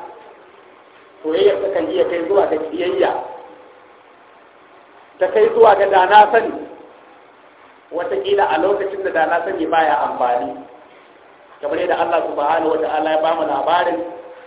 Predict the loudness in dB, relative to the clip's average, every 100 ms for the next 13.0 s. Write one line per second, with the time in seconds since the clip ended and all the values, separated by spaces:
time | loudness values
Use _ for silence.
0 | -20 -20 -6 -4 -4 0 6 6 6 0
1 | -2 0 0 6 4 4 -6 -14 -20 -20
2 | -20 -20 -20 -20 -4 2 4 4 6 6
3 | 8 4 4 -8 -14 -18 -20 -20 -20 -20
4 | -20 -20 -20 -20 -20 -20 -20 -20 -20 -2
5 | 4 6 6 2 4 4 2 4 4 4
6 | 2 2 2 0 -2 0 0 -2 -10 -14
7 | -18 -20 -20 -16 -8 -4 -2 0 0 0
8 | -2 -2 -2 -4 -4 -4 -6 -6 -4 -4
9 | -2 -4 -6 -8 -8 -6 -2 0 2 2
10 | 2 -2 -4 0 2 2 0 -2 -2 -2
11 | -4 -10 -14 -20 -20 -20 -20 -14 -8 -6
12 | -2 0 2 0 0 -2 -2 -2 -4